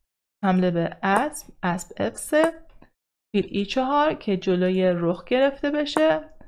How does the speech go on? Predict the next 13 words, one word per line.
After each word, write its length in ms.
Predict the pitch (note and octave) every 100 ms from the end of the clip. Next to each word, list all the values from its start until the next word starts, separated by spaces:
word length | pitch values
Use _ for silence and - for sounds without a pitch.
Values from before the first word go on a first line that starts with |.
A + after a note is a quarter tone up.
| - _ -
و 40 | F3+
بعد 220 | F#3+ F3+
از 100 | G#3+
اون 80 | -
اسب 260 | F3+ F3 -
ای 100 | E3+
پنج. 300 | F3+ F3 B3
همونطور 300 | D4 F#4 F#4+
که 100 | F4
مشاهده 480 | A#3+ A#3+ A3 G#3+ A3
می‌کنید 640 | G#3+ - A3 D4+ D#4 -
دو 160 | A#3+ A#3
سوار، 680 | - A#3+ A3+ G#3+ C#4 D#4+